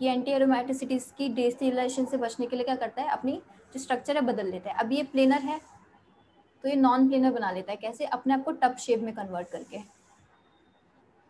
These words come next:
कुछ ऐसे convert कर लेता है अपने आप को। टब shape हो गई,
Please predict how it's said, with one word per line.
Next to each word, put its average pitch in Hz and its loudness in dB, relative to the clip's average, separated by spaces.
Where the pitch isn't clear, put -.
कुछ 240 -10
ऐसे 226 -6
convert 226 -4
कर 196 -8
लेता 190 -10
है 220 -4
अपने 208 -8
आप - -8
को। 202 -12
टब 247 2
shape 269 -2
हो 254 0
गई, 302 -4